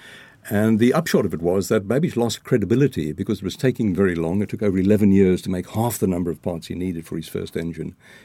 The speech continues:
And it was costing a fortune, and the government was paying for it. And so there were questions in, in the House of Commons and elsewhere,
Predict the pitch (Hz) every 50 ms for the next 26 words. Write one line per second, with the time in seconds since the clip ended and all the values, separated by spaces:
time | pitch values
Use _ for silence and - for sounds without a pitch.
0 | _ _ - 104 101 104 101 98 - 104 92 - - _ - - 107 - - 110
1 | 95 92 - 101 82 80 - - 95 87 92 101 101 107 95 92 90 92 95 101
2 | 98 104 95 - 98 - - 95 90 87 82 82 - - 85 90 98 107 - _
3 | _ - - - _ - - 85 - 92 90 92 87 - 107 95 - - 98 90
4 | 90 85 - 95 92 90 87 87 87 87 87 87 92 95 90 92 87 - - -
5 | 101 87 82 82 80 82 82 - 90 87 85 82 80 - - - 90 82 80 80